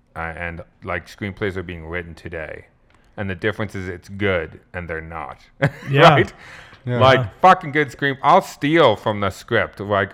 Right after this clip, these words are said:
Speaker 1: I'll steal, I'll read that screenplay.
Speaker 2: It's
Speaker 1: I wanna
Speaker 2: tight.
Speaker 1: read the original one before they, like, cleaned it up and made it fairy tale-ish.
Speaker 3: I'd
Speaker 1: I'm
Speaker 3: be
Speaker 1: sure I can
Speaker 3: curious on
Speaker 1: find
Speaker 3: that
Speaker 1: it.
Speaker 3: also.
Speaker 2: Yeah.
Speaker 1: Yeah, I'd really like to find that.
Speaker 2: Yeah.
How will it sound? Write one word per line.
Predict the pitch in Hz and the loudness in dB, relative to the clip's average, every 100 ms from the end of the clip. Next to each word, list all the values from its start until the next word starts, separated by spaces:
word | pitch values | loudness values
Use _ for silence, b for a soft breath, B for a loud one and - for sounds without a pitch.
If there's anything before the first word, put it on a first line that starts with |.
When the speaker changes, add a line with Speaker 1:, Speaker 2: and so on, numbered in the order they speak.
| - | 0
Speaker 1:
I'll | 117 143 | 2 2
steal, | 131 - - 123 117 - | 0 -8 -8 -6 -6 -8
I'll | 107 143 | -8 -6
read | 110 147 | -4 -4
that | 110 82 | -4 -6
screenplay. | - - 98 101 73 71 76 | -8 -10 -10 -8 -10 -10 -12
Speaker 2:
It's | 131 | -4
Speaker 1:
I | 113 135 | 0 2
wanna | 214 | 2
Speaker 2:
tight. | 220 | 0
Speaker 1:
read | 226 160 | -2 -4
the | 156 | -2
original | 113 120 175 202 117 | -2 -2 -4 -4 -2
one | 101 98 | -2 -2
before | 98 - 117 | -6 -2 0
they, | 113 | 2
like, | 107 98 | 0 -2
cleaned | - 117 107 | -6 -8 -6
it | 87 | -2
up | 110 135 95 | -2 -2 -6
and | 90 | -6
made | 98 95 | -6 -6
it | |
fairy | - 92 113 | -6 -4 -4
tale-ish. | - 85 80 | -6 -8 -8
Speaker 3:
I'd | 92 | -10
Speaker 1:
I'm | 98 | -8
Speaker 3:
be | |
Speaker 1:
sure | - | -4
I | 151 | -4
can | |
Speaker 3:
curious | 90 85 - | -4 -8 -6
on | |
Speaker 1:
find | 104 117 | -4 -4
Speaker 3:
that | 85 | -4
Speaker 1:
it. | 85 | -8
Speaker 3:
also. | 90 - 87 85 _ - | -10 -14 -16 -16 _ -6
Speaker 2:
Yeah. | |
Speaker 1:
Yeah, | 120 139 92 | 0 2 0
I'd | 107 | -2
really | 127 147 | -2 0
like | 127 113 | 0 -2
to | 95 | -6
find | - 113 143 | -4 -4 -4
that. | 90 76 - | -8 -10 -12
Speaker 2:
Yeah. | 107 120 120 | -8 -6 -8